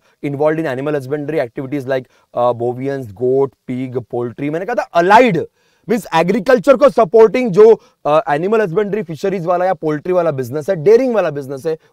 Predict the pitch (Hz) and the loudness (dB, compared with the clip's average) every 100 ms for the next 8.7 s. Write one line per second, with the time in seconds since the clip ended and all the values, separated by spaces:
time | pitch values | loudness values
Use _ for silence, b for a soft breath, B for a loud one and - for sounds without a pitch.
0 | - 151 135 139 - 131 131 139 b - | -8 -8 -4 -8 -6 -4 -4 -4 b -16
1 | 117 127 135 - 113 120 127 _ _ 107 | -6 -4 -4 -6 -6 -4 -6 _ _ -10
2 | 104 113 139 120 110 113 110 110 110 123 | -8 -4 -6 -6 -6 -6 -6 -8 -6 -8
3 | 135 _ 113 107 117 131 - 110 101 104 | -8 _ -12 -6 -6 -6 -8 -10 -8 -10
4 | 107 120 _ 110 107 - 117 - 101 98 | -10 -14 _ -12 -12 -10 -16 -14 -10 -6
5 | 117 _ _ - 101 107 123 _ _ _ | -6 _ _ -10 -8 -8 -10 _ _ _
6 | 110 107 104 - _ - 110 113 113 104 | -6 -4 -4 -6 _ -14 -10 -10 -8 -8
7 | 104 123 196 - 104 101 95 95 - 98 | -6 -8 -8 -12 -12 -12 -12 -14 -12 -14
8 | - 90 82 76 _ 135 | -14 -18 -18 -20 _ -10